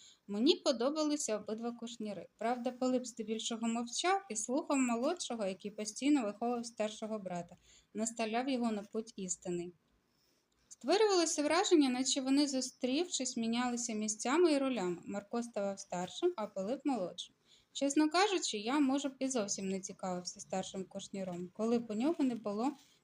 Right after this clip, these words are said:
чорноокої Гафійки, що минулого року закінчила семирічку, побувала на курсах і тепер працювала в сільській молочарні, очевидно, за порадою дядька Марка.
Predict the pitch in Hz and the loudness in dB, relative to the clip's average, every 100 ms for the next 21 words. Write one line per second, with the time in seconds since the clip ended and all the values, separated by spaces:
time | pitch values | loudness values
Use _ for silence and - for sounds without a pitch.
0 | - - 220 214 214 247 247 233 233 226 | -12 -4 -2 0 0 0 0 0 0 -2
1 | 226 - 180 180 - - _ - - - | -4 -4 -6 -6 -10 -20 _ -12 -6 -4
2 | 214 185 180 - _ _ _ _ _ _ | 0 0 -2 -6 _ _ _ _ _ _
3 | _ _ _ - - 233 233 226 214 220 | _ _ _ -10 0 4 6 6 2 0
4 | 233 302 311 233 233 247 254 226 214 - | 0 0 0 0 0 0 0 2 0 0
5 | 202 190 208 277 - - 359 - - - | 0 -2 -2 -2 -2 0 -2 -4 -20 -20
6 | _ - - - - - - - 226 220 | _ -20 -20 -20 -20 -20 -14 -6 -2 0
7 | 214 208 208 196 190 240 330 370 370 - | 2 2 2 0 -2 0 2 2 0 -2
8 | 240 220 269 339 302 269 220 220 269 277 | -2 0 0 2 0 0 0 2 2 0
9 | - 220 - 233 240 240 233 - 190 190 | -4 -4 -2 0 2 2 -2 -2 -4 -4
10 | 185 190 214 - 196 240 254 233 214 185 | -6 -6 -6 -8 -4 -2 0 0 0 -4
11 | 190 190 208 214 202 185 180 - 190 190 | -2 -2 -2 -2 -4 -2 -4 -4 -8 -8
12 | 185 - | -10 -12